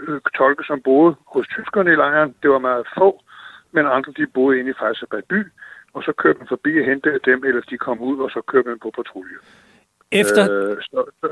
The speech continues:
Speaker 1: så, så det har været et, et, et, en blanding af begge dele.
Speaker 2: Og jeg går ud fra, at de tolke, der arbejdede for Danmark og var med ude, de var iført danske uniformer.
Speaker 1: De var i hvert fald iført danske uniformsgenstande.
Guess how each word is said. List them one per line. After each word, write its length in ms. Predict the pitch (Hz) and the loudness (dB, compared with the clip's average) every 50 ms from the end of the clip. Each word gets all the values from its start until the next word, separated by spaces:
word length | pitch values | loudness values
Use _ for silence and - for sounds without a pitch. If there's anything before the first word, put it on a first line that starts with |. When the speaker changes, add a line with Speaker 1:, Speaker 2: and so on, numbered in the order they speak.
| 127 | -6
Speaker 1:
så, 160 | - - 165 147 - | -6 -6 -6 -6 -4
så 220 | - - 160 156 - | -2 2 2 2 4
det 100 | - 170 | 4 4
har 100 | 165 190 | 4 4
været 300 | 196 170 165 170 165 170 | 4 6 6 4 4 4
et, 140 | 170 156 - | 2 0 0
et, 480 | 165 170 156 156 156 160 156 170 - 180 | 2 0 2 2 2 0 -2 -2 -4 -6
et, 80 | 170 - | -4 -2
en 200 | 190 185 175 170 | -2 -2 -2 0
blanding 340 | - 160 147 160 185 208 185 | 2 2 4 4 4 2 0
af 80 | 160 | 2
begge 280 | - 151 151 - - 117 | 2 0 0 -2 -4 -6
dele. 100 | 113 - _ _ _ _ _ _ _ - - - _ _ _ _ _ _ _ _ _ | -8 -8 _ _ _ _ _ _ _ -14 -14 -14 _ _ _ _ _ _ _ _ _
Speaker 2:
Og 220 | - 175 175 175 - _ _ _ _ 302 294 247 190 160 | 0 2 2 0 -2 _ _ _ _ _ -20 -12 -6 -4
jeg 100 | 196 208 202 | -4 -4 -2
går 80 | 226 | -4
ud 140 | 220 254 247 185 - | -6 -6 -8 -10 -8
fra, 220 | 220 202 185 - - - | -8 -8 -8 -8 -12 -12
at 120 | 180 160 - _ - | -12 -12 -12 _ -14
de 80 | 240 | -14
tolke, 440 | - - - 170 170 160 170 175 160 | -12 -10 -8 -6 -4 -4 -4 -6 -6
der 100 | - 156 | -8 -8
arbejdede 500 | - - 139 165 185 220 208 180 147 131 | -8 -6 -6 -4 -2 -2 -2 -2 -4 -6
for 60 | 143 | -10
Danmark 360 | 131 - 123 113 123 147 151 - | -12 -12 -12 -10 -10 -10 -10 -10
og 100 | 123 123 | -10 -10
var 80 | 139 | -10
med 200 | 123 123 135 156 | -8 -6 -6 -4
ude, 140 | 151 131 131 | -4 -4 -6
de 140 | 127 - 208 | -6 -6 -4
var 80 | 285 269 | -4 -2
iført 380 | 180 185 - - - 165 - | -2 -4 -4 -2 -4 -4 -2
danske 240 | 151 143 180 - - | -4 -6 -6 -6 -6
uniformer. 440 | 185 160 151 - 147 127 - - - _ _ _ _ _ _ _ _ _ _ _ _ _ _ _ _ _ - - - - - - - - - _ _ _ _ - | -4 -4 -4 -4 -6 -8 -8 -10 -16 _ _ _ _ _ _ _ _ _ _ _ _ _ _ _ _ _ -20 -20 -20 -20 -20 -20 -20 -20 -20 _ _ _ _ -2
Speaker 1:
De 100 | 170 175 | 0 2
var 80 | 165 165 | 4 4
i 40 | 151 | 4
hvert 220 | 170 190 202 196 - | 6 4 4 4 4
fald 140 | 220 180 - | 2 2 2
iført 320 | 190 180 - 196 165 143 - | 0 -2 2 4 4 4 4
danske 280 | - 139 147 147 - - | 4 2 2 0 -2 -2
uniformsgenstande. 1120 | 160 151 143 131 - - 135 131 - - - - 185 214 190 - - 147 117 98 85 | -2 0 0 -2 -4 -4 -6 -6 -6 -6 0 0 0 0 0 0 0 0 0 0 -4